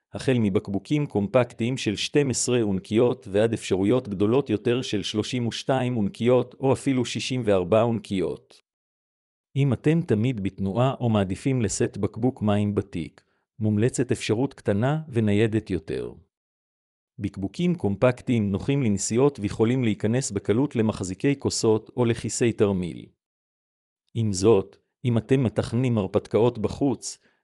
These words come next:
טיולים ארוכים או תקופות ממושכות ללא גישה למי שתייה נקיים, בחירה בבקבוק מים בעל קיבולת גדולה יותר היא חיונית.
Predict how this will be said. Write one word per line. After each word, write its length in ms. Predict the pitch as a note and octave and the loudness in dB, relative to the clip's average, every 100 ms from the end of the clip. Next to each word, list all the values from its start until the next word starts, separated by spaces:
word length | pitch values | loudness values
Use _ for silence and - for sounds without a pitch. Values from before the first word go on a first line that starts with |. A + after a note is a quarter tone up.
| _ | _
טיולים 420 | - A2+ A#2 D#3 D3+ | 0 2 4 2 2
ארוכים 420 | G#2 G#2 D3 D3 | 0 0 -2 0
או 80 | A#2+ | -4
תקופות 500 | - G#2 - C3+ A#2+ | -4 -4 0 0 2
ממושכות 640 | A2+ G#2 - - D3 D3 | -2 0 -2 0 0 2
ללא 260 | A2+ A#2+ C#3 | 2 4 4
גישה 320 | G#2+ - B2 | 2 2 4
למי 260 | A2 A2 A2 | 4 2 -2
שתייה 380 | - G#2+ B2 | -4 0 0
נקיים, 520 | A#2+ A2+ - F2 D2+ - _ _ _ | 0 -2 -4 -8 -8 -16 _ _ _
בחירה 380 | G#2+ - G#2 C3 | -10 -4 0 2
בבקבוק 580 | B2 G#2 A2 A2+ C#3 - | 2 0 -2 -2 -2 0
מים 380 | A2 A#2 A2 F#2+ | 0 0 0 2
בעל 240 | G#2+ B2 | 2 2
קיבולת 520 | - G2+ A2+ C3 C3 | -2 -2 2 2 2
גדולה 400 | G#2 G2+ G#2 B2 | -2 2 2 4
יותר 320 | C#3 A2 G#2 G2+ | 0 0 -2 -2
היא 100 | G#2 | -6
חיונית. 720 | - G#2 F#2+ C#2 B1 _ | -2 -2 -2 -6 -12 _